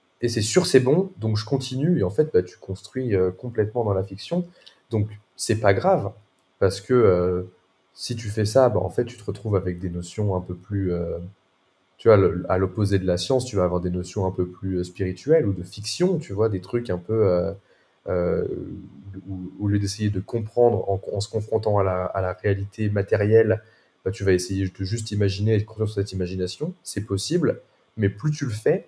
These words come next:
et plus tu t'éloignes, bah, de la réalité qui t'entoure. Donc, c'est essentiel, en fait, de le faire, mais il faut le faire bien. Et il faut arriver à prendre conscience que ce feedback loop, note-, euh,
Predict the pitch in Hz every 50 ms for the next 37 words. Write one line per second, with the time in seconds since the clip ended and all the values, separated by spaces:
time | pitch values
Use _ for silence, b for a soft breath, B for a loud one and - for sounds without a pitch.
0 | _ _ _ - 104 104 - 156 151 - 143 135 - 123 117 113 113 131 151 165
1 | 160 139 110 98 107 - - _ _ _ _ _ _ _ _ _ 110 104 101 95
2 | 101 98 95 95 - 101 98 98 98 - 147 151 147 131 - 127 127 120 - 107
3 | 104 - - _ _ _ _ _ _ _ _ _ _ _ 110 107 123 147 175 180
4 | 175 - - _ _ _ _ _ _ _ _ _ _ _ _ _ _ _ - -
5 | 113 - - 143 143 - 131 135 127 - - - 160 165 156 120 107 107 - -
6 | - 110 107 - 120 117 104 101 95 98 - - 170 170 131 98 98 92 - -
7 | 98 95 - - 110 113 117 110 110 104 104 107 - - _ _ _ _ _ _
8 | _ _ 98 101 90 90 - - 123 123 123 113 - - - 110 101 95 95 90
9 | 98 131 131 107 98 98 - - 117 113 107 104 104 101 101 - 147 156 156 -
10 | - 107 104 - - 123 127 - 120 110 104 101 95 - - 143 175 175 175 -
11 | _ _ 110 107 104 104 - 104 101 95 92 - -